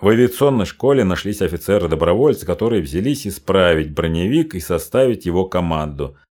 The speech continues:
К одиннадцати часам вечера он был доставлен на двор Гатчинского дворца,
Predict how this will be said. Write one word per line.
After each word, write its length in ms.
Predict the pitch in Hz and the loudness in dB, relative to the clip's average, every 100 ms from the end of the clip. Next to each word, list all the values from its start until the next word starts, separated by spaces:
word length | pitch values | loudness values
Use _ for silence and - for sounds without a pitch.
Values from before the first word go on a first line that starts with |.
| _ _ _ _ _ _ | _ _ _ _ _ _
К 80 | 104 | 0
одиннадцати 640 | 101 139 131 - - 95 | 0 0 0 -2 -8 -10
часам 480 | - 95 - 101 92 | -6 -8 -2 0 2
вечера 400 | 156 180 151 143 | 2 2 2 4
он 200 | 147 156 | 4 2
был 140 | 135 | 2
доставлен 640 | 104 110 - 127 127 110 90 | 2 0 2 2 4 2 2
на 100 | 90 | 0
двор 320 | 78 110 117 | 2 2 2
Гатчинского 720 | 78 92 - 85 - - 78 | 4 0 0 -8 -10 -10 -6
дворца, 680 | 80 87 85 165 170 160 | 0 0 0 4 4 2